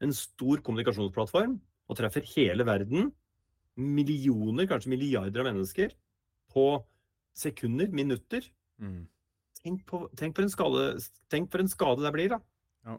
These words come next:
Speaker 2: ja. Nei, altså, deepfakes er ganske skummelt og er jo allerede høyutviklet.
Speaker 1: Ja, det er det, og den Telenor-reklamen, den er, eh, den er ikke tull.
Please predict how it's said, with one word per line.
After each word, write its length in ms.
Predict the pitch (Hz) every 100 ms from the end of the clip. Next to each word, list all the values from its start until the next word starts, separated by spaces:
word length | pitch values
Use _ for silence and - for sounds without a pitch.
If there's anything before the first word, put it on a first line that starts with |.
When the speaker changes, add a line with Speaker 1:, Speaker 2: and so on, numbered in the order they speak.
| -
Speaker 2:
ja. 140 | 107 120
Nei, 140 | 139
altså, 120 | 135 127
deepfakes 560 | 151 175 - 135 - -
er 300 | 143 143 120
ganske 540 | 131 151 - - 117
skummelt 560 | - - 143 135 107 -
og 80 | 120
er 140 | 120
jo 180 | 117 107 _ 131
allerede 480 | 123 127 156 113
høyutviklet. 560 | 107 147 131 110 - - _ _ _ _ _ _
Speaker 1:
Ja, 300 | 101 104 147 247 _ _ _ -
det 80 | 131
er 240 | 127 147
det, 120 | 151 156
og 160 | 143 139
den 160 | 127 123
Telenor-reklamen, 920 | 123 123 101 98 101 113 113 127 170 165
den 220 | 123 135
er, 320 | 120 98 107
eh, 540 | 120 120 117 110 107 104
den 140 | 120 135
er 80 | 120
ikke 140 | 135
tull. 160 | 147